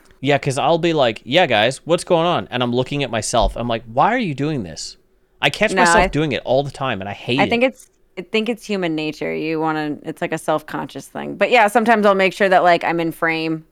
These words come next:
Speaker 2: I'm not too
Speaker 1: Mm.
Speaker 2: much to the left. I'm not too much to the right.
Speaker 1: Yeah.
Speaker 2: I'm just where I need to be.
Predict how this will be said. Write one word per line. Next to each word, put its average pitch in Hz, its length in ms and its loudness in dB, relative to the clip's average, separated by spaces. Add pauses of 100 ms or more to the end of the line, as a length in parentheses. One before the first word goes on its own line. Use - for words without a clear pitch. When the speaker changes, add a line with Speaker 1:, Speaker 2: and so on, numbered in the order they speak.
Speaker 2:
I'm 165 100 -2
not 160 180 0
too 202 120 -4
Speaker 1:
Mm. 151 40 -4
Speaker 2:
much 151 240 -6
to 156 60 -14
the 151 60 -8
left. 160 320 0
I'm 151 280 -4
not 165 220 2
too 170 120 -4
much 156 260 -4
to 170 60 -2
the 151 120 0
right. 180 600 4 (100)
Speaker 1:
Yeah. 90 180 -10 (220)
Speaker 2:
I'm 151 160 -4
just 165 340 0
where 165 180 2
I 151 60 0
need 151 220 -2
to 156 60 -10
be. 165 600 -2